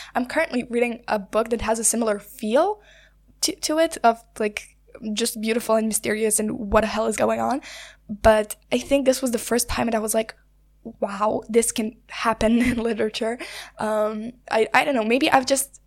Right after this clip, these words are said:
I'm just used to, to reading a lot of wildly different things, and I've just never come across something like that. But I, I think this book is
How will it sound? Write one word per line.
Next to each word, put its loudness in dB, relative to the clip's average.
I'm 6
just -4
used -2
to, 2
to 4
reading 2
a 4
lot 6
of 2
wildly 2
different -2
things, -2
and 0
I've 6
just 2
never 4
come -2
across 2
something 0
like 0
that. 4
But 4
I, 4
I 6
think 0
this 4
book 0
is 0